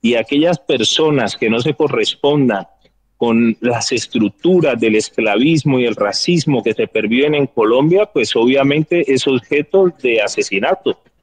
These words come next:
No sé por qué Piedad consiguió vivir más años de lo que supuestamente le tenían programado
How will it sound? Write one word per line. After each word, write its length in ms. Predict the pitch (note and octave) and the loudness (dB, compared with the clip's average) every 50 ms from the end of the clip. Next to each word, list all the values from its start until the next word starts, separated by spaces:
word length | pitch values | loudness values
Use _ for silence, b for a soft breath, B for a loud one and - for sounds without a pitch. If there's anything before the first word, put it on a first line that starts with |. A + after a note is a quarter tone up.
| _ _ _ | _ _ _
No 220 | - A#3+ A#3+ C#3+ - | 0 0 2 2 0
sé 220 | - - F3 E3+ | 0 0 -2 -2
por 240 | - - E3+ D3+ D3+ | 0 0 -2 -2 -2
qué 180 | - F3 E3+ E3 | -2 -2 -2 -2
Piedad 480 | - F3 E3 D#3+ D#3+ D#3 D#3+ E3 D#3 - | 0 0 2 2 2 2 0 0 -2 0
consiguió 420 | E3 D3 C3+ - B2 A#2 A#2+ B2 | -2 -2 0 0 0 0 2 2
vivir 380 | C3+ D3 D3+ D3+ D3+ D3 D3 C#3+ | 4 4 4 4 4 4 4 2
más 340 | D3 D3 D3 D3 C#3+ - - | 2 2 0 -2 -2 -4 -2
años 380 | D3+ D3+ D3+ D3+ E3 E3 D3+ - | -2 0 0 0 0 0 0 0
de 120 | D3 B2+ | 0 0
lo 200 | A#2 A2+ G#2+ - _ | 2 0 0 -2 _
que 300 | - A2+ G#2+ G#2 G2+ G2 | -2 0 0 2 0 0
supuestamente 760 | - - A2+ - - A2+ A2+ - - C#3 C#3 C3+ C3+ - C#3+ | 0 -2 -4 -2 -4 -4 -4 -2 -2 0 0 0 0 0 0
le 140 | C3+ B2 A#2 | -2 -2 -2
tenían 360 | - A#2 G#2 G2+ G#2 A2 A2 | -4 -4 -4 -4 -4 -4 -2
programado 720 | - C#3 D3 C#3 C3 A#2 G#2 G2+ - E3+ G3+ E3+ - - | -2 0 0 2 0 0 -2 -2 -2 -2 -2 -2 -6 -8